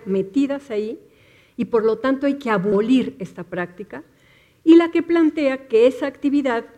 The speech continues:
tiene un rango de formas variadas que deberían de regularse, así como reconocerse los derechos laborales de quienes se dedican a ella. Y esta visión que hay sobre el comercio sexual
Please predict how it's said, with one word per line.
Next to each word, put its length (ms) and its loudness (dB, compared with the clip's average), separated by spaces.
tiene 340 0
un 200 8
rango 520 6
de 100 4
formas 540 -2
variadas 720 -2
que 120 2
deberían 360 6
de 100 6
regularse, 720 0
así 460 -6
como 340 0
reconocerse 760 -6
los 340 -4
derechos 500 -2
laborales 600 -2
de 100 -6
quienes 300 -4
se 120 -8
dedican 640 -4
a 140 -12
ella. 260 -20
Y 380 4
esta 300 2
visión 580 4
que 120 4
hay 120 2
sobre 360 -2
el 100 0
comercio 440 -4
sexual 580 -4